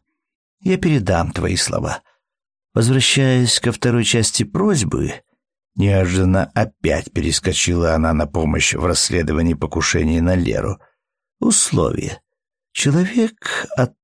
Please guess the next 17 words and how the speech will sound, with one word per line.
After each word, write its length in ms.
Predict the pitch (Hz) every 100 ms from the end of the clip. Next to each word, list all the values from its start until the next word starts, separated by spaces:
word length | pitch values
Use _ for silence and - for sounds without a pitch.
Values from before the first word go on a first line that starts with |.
| _ -
той 480 | 117 113 107 101 - _ _ _
с-, 400 | - - - - - _ _
э, 220 | 170 92
главы 600 | 92 113 113 117 107 107
Сараки 920 | 104 - 107 113 156 226 - - 226 214 _ _ _ _ _ _ _ _ _ _ _ _ _ -
должен 580 | 180 180 175 170 156 151
прибыть 600 | 135 131 147 160 - -
вместе 640 | - 113 107 120 127 - 131
с 140 | -
тобой. 640 | - 92 - - - - - _ _ _ _ _ -
Максимум 540 | 269 277 - - 156
ты 160 | - 101
можешь 320 | 127 131 117
взять 420 | 92 85 101 123
с 60 | -
собой 580 | - 85 92 - 101 -
троих». 800 | - - - - - - -